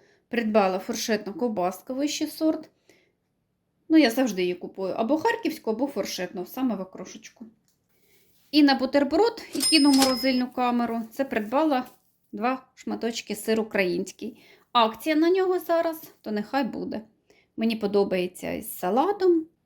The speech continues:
із часничком, майонезом його їсти. Натираю і роблю такі рулетики із салатом, закручую. І за ці чотири покупочки я віддала триста вісімдесят гривень сімдесят копійок. За "Слава Україну" ковбаску сто шість сімдесят три,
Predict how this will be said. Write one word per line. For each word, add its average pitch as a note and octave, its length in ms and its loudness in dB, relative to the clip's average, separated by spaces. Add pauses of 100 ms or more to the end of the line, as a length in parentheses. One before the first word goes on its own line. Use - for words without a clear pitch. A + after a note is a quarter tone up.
із - 100 -12
часничком, F#3+ 680 -4
майонезом A#3 580 2
його C4 380 -2 (180)
їсти. B3 480 -8 (520)
Натираю C4+ 640 0
і F4+ 160 -2 (500)
роблю G#3 260 -2
такі A3 240 -2
рулетики E3 500 -4
із - 160 -14
салатом, F#3+ 480 -10
закручую. G#3 520 -10 (560)
І C4+ 80 -6
за B3 160 -6
ці B3+ 180 -8
чотири G#3+ 340 0
покупочки C#4+ 840 -2 (400)
я A3 160 0
віддала C4 420 0
триста A3+ 420 -6
вісімдесят G3+ 580 -8
гривень C#4+ 300 2
сімдесят F#3+ 460 -6
копійок. - 640 -12 (480)
За A#3+ 260 0
"Слава C4 320 0
Україну" G#3 440 0
ковбаску F#3 540 -6
сто A#3+ 200 -8
шість A3+ 320 -4
сімдесят G#3 520 -4
три, G4 280 0